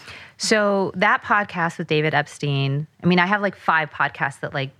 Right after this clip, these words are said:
pivotally changed my life, and that one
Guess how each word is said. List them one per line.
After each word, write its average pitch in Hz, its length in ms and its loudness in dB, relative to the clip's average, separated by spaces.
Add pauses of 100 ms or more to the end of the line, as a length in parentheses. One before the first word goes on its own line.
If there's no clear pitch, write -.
(140)
pivotally 143 580 0
changed 139 360 -2
my 139 100 2
life, 135 320 0 (220)
and 147 320 2
that 160 240 4
one 208 380 2